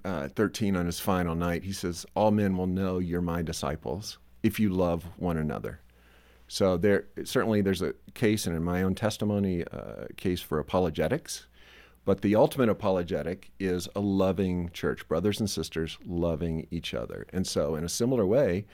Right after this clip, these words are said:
uh, you know, the church, uh, or sorry, the family is a, uh, is a small unit in God's family. And so to see family members loving each other,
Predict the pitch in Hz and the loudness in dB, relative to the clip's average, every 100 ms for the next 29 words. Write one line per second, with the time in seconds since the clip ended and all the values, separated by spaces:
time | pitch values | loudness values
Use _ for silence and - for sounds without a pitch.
0 | - - - - - 82 78 107 95 82 | -20 -20 -20 -18 -6 -2 0 2 2 0
1 | - 110 107 104 - - - 85 82 82 | -2 2 2 2 -6 -8 -2 -2 0 0
2 | 101 78 - - 113 135 104 78 78 92 | 0 0 -2 0 2 4 2 0 -2 -2
3 | 85 62 73 76 - - - - - 78 | -2 -2 -2 -4 -6 -18 -20 -20 -10 -6
4 | 60 58 - 87 82 - - 92 90 87 | -4 -4 -2 -2 -2 -2 0 0 2 2
5 | 87 87 90 - 98 95 101 104 - - | 2 2 -2 -8 -4 2 4 2 0 -10
6 | - 98 92 90 87 82 85 - 92 101 | -10 -2 0 2 2 2 -2 -4 -2 0
7 | 98 78 80 - 98 92 90 85 - - | 0 -2 -6 -6 -2 0 0 -4 -6 0
8 | 101 95 - 135 143 123 - - - 120 | 2 2 0 0 -2 -6 -14 -20 -4 2
9 | 120 151 127 98 90 90 87 95 95 104 | 4 6 6 6 4 0 -2 -2 4 6
10 | 117 127 127 101 120 127 113 67 78 | 6 4 0 0 0 0 0 -2 -6